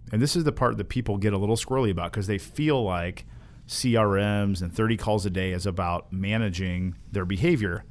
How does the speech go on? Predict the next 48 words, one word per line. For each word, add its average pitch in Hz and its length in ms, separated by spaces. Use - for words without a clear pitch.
And 107 160
people - 260
don't 120 160
like 117 200
that. 87 160
They 101 120
feel 110 200
like 104 140
they're 98 100
constrained. 139 580
Salespeople 101 460
are 85 60
typically 92 300
free-spirited. 143 640
They 101 80
want 92 180
some, 87 240
that, - 200
I 101 80
hear 117 120
this 113 140
all 110 100
the 101 60
time, 92 280
right? 101 180
"As 107 140
long 156 160
as 156 100
I 151 80
give 139 220
you 147 80
my 143 140
number, 117 320
leave 110 240
me 135 100
alone, 120 240
let 110 160
me 104 100
do 104 140
my 95 160
job." 82 300
Hear 123 180
that 104 120
all 107 140
the 113 60
time 98 240
from 87 160
salespeople. 85 640